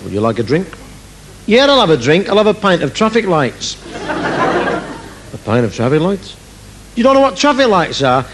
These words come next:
It's liqueurs, green, yellow and gold liqueurs, and you get the green, yellow, gold, and then the red, and you get green, yellow and red. It's like traffic lights, and you get a pint, and, and I drink it. Oh, okay, sure,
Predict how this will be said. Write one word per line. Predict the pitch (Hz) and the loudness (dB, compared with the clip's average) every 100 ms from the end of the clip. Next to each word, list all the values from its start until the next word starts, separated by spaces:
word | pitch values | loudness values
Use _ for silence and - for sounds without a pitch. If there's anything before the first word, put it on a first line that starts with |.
| - | -4
It's | 214 196 | -2 0
liqueurs, | 202 - 214 240 247 214 123 - - | -2 0 4 6 8 6 2 -6 -6
green, | 147 233 233 233 | 2 4 6 4
yellow | 208 190 196 196 | 2 2 6 6
and | 196 165 | 6 6
gold | 180 170 165 | 6 6 4
liqueurs, | 175 - 214 220 208 | 0 4 6 8 6
and | 143 | 4
you | 147 | 0
get | 147 | 0
the | - | 0
green, | 131 170 165 180 - - - | 0 2 4 2 -2 -12 -8
yellow, | - 165 151 156 | 2 4 6 4
gold, | 147 139 156 147 | 4 6 6 4
and | 151 156 | 0 0
then | 165 | 2
the | 190 | 4
red, | 151 127 143 - - - | 4 2 0 -4 -16 -2
and | 160 170 | 2 2
you | |
get | 156 165 147 | 2 -2 0
green, | 151 147 | 2 2
yellow | 165 151 143 | 0 2 2
and | 196 | 4
red. | 254 | 4
It's | 226 165 | 4 2
like | 160 139 | -2 2
traffic | 247 233 | 2 2
lights, | 196 156 120 123 | 2 0 0 -2
and | 160 | 0
you | |
get | 165 | 2
a | 156 | 2
pint, | 220 233 175 151 - | 2 0 -2 -8 -6
and, | 147 156 | -4 -2
and | - 170 | 0 0
I | |
drink | 165 240 269 | 2 2 2
it. | 180 127 - - - - - - - - - | 0 -2 -6 -20 -20 -20 -20 -20 -20 -20 -10
Oh, | 101 90 | -4 -4
okay, | 85 - 127 | -4 -2 -2
sure, | 110 160 185 | -2 -4 -6